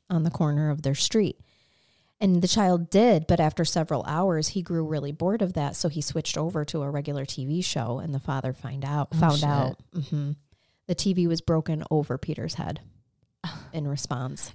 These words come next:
Speaker 2: He, I can't believe he didn't accidentally kill this child.
Speaker 1: Oh, I know. I know. Well, in this incident, his ear was split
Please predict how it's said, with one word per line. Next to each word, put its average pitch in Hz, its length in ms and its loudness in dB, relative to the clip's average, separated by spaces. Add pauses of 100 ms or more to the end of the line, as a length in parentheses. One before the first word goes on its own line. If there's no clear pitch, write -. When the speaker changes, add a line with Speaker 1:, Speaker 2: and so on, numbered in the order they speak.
Speaker 2:
He, 269 400 0 (260)
I 247 120 -2
can't 240 220 -2
believe 190 280 0
he 185 80 2
didn't 165 260 -2
accidentally 147 560 -4
kill 143 300 -6
this 127 200 -6
child. 135 380 0
Speaker 1:
Oh, 233 160 10
I 190 80 4
know. 180 400 0 (260)
I 180 80 2
know. 143 320 4
Well, 185 160 12
in 208 240 6
this 208 260 4
incident, 185 480 2
his 175 220 4
ear 165 280 6
was 170 280 6
split 131 440 2